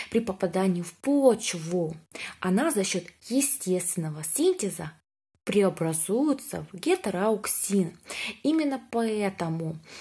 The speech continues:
если мы будем сравнивать, то я скажу, конечно же, забегая наперед, быстрее действует сам гетероауксин.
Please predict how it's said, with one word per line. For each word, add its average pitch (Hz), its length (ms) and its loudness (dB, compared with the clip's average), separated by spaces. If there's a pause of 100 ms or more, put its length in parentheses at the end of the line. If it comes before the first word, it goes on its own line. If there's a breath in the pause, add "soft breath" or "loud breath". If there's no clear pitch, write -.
(180 loud breath)
если 220 280 6
мы 190 140 6
будем 170 340 0
сравнивать, 240 720 2
то 202 100 0
я 247 140 4
скажу, 220 340 2
конечно 214 400 2
же, 185 60 -6
забегая 202 500 -2
наперед, 196 720 2
быстрее 214 560 2
действует 170 560 -4
сам 196 340 2
гетероауксин. 160 840 -4